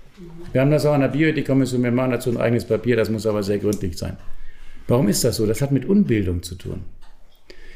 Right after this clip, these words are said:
Ich sage Ihnen, wenn wir, leider hat dieser ganze Bologna-Prozess, das sage ich jetzt als Hochschullehrer, dazu beigetragen, dass das Bildungsniveau immer weiter runtergeht. Ich weiß das von Bankern. Wenn kleine Bank-, wenn kleine Banken nicht entscheiden,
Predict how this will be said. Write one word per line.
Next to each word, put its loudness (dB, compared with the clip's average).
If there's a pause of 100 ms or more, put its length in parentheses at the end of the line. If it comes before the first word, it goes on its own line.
(160)
Ich 0
sage 4
Ihnen, 4
wenn 4
wir, 2
leider 2
hat 0
dieser 4
ganze 0
Bologna-Prozess, 2
das 2
sage 4
ich 2
jetzt 0
als -2
Hochschullehrer, 2
dazu -2
beigetragen, 0
dass 0
das -2
Bildungsniveau 2
immer 2
weiter 0
runtergeht. -4 (1500)
Ich 2
weiß 2
das 2
von 2
Bankern. 2
Wenn 2
kleine 2
Bank-, 2
wenn 2
kleine 2
Banken 0
nicht 0
entscheiden, 0